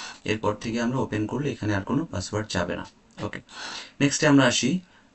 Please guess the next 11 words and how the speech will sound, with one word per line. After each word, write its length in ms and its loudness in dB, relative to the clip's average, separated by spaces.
এখানে 380 0
নেক্সটে 380 4
আছে 240 2
প্রোটেক্ট 640 0
কারেন্ট 340 4
শিট। 500 2
কারেন্ট 300 6
শিট 340 2
বলতে 380 2
আমরা 220 0
তো 260 -2